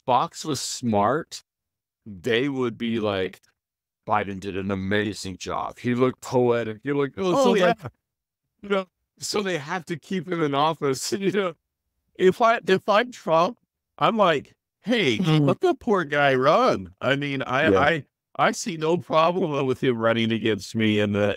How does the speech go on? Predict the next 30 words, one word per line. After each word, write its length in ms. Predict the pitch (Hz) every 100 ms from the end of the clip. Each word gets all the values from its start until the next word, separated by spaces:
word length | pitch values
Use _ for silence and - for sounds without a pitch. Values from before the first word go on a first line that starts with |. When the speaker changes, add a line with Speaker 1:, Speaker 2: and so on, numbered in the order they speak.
| -
Speaker 2:
in 180 | 107 104
two 220 | 127 110
months. 400 | 98 104 98 -
In 100 | 123
fact, 280 | - 139 127
I 100 | 151
look 260 | 160 185 -
forward 340 | - 151 - 208
to 180 | - -
our 120 | 123
second 480 | 120 135 123 123 120
debate. 360 | 117 104 104 117
Speaker 1:
And, 200 | 139 135 _ _ _ _ _ _ _ _ -
and 160 | 143 139
in 220 | 147 165
the 80 | 175
debate, 460 | 160 139 127 127 -
there's, 220 | 131 123 -
it's 200 | 139 127
supposed 320 | - 120 131 -
to 60 |
be 120 | 143
just 360 | 123 - 113 -
the 100 | 156
two 240 | - 131
of 60 | 110
them. 140 | 101 101
That's 260 | 104 120
it. 220 | 104 107
But 280 | 95 135 123